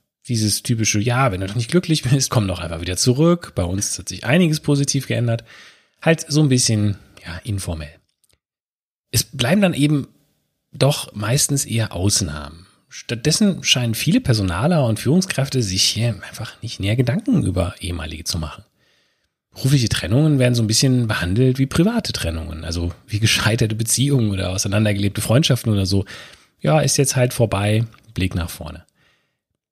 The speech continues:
Wie im Privaten spielt wahrscheinlich einfach ein bisschen Stolz hier auch eine Rolle, ja. Von der anderen Seite ja nicht mehr für gut genug befunden worden zu sein und dem Ex-Mitarbeitenden jetzt eben nicht hinterherlaufen zu wollen. So nach dem Motto, "Wer nicht will, der hat schon."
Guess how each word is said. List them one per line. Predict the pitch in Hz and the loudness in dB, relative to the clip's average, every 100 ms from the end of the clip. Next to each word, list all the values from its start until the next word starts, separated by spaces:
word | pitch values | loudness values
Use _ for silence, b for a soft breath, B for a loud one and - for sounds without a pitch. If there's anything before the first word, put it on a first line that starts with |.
| _ _ _ _ _ _ | _ _ _ _ _ _
Wie | 131 127 143 | -2 2 4
im | 160 | 4
Privaten | 127 101 101 139 127 113 101 | 0 -2 -2 0 2 0 -4
spielt | - - 117 123 | -6 0 0 2
wahrscheinlich | 113 101 104 98 | 0 0 0 0
einfach | 98 107 | 2 2
ein | 101 | 2
bisschen | - 107 | 0 0
Stolz | - - 101 160 - | 0 0 2 2 0
hier | - 80 | -2 -4
auch | 80 82 | -6 -6
eine | 80 | -6
Rolle, | 82 80 76 80 | -6 -8 -8 -8
ja. | 90 147 165 135 | -2 0 0 0
Von | 113 110 | 0 2
der | 98 | 2
anderen | 107 110 | 2 2
Seite | 104 113 | 2 2
ja | 110 104 | 2 2
nicht | 110 110 | 2 2
mehr | 98 | 2
für | 98 | 2
gut | - 104 | 2 0
genug | - 135 127 | 0 0 0
befunden | 110 - 123 117 | -2 2 2 2
worden | 110 107 | 2 0
zu | - | 0
sein | 95 98 98 98 | 0 2 2 0
und | 90 - B B B B | -2 -6 B B B B
dem | 95 90 - - | -2 -2 -4 -10
Ex-Mitarbeitenden | 95 - - - 98 98 98 87 85 95 | -10 -6 -4 0 0 2 2 2 2 4
jetzt | 127 - | 4 2
eben | 95 98 | 2 2
nicht | 87 85 | 2 -2
hinterherlaufen | 85 87 78 82 82 87 | -2 -2 -2 -2 -4 -6
zu | - - | -10 -12
wollen. | _ - | _ 0
So | 151 | 2
nach | 127 | 4
dem | - | 2
Motto, | 92 92 92 92 | 0 2 0 -2
"Wer | 110 113 | 2 2
nicht | 95 80 | 2 -2
will, | 80 | -6
der | - 78 - | -4 -6 -6
hat | - | -10
schon." | - 78 | -12 -12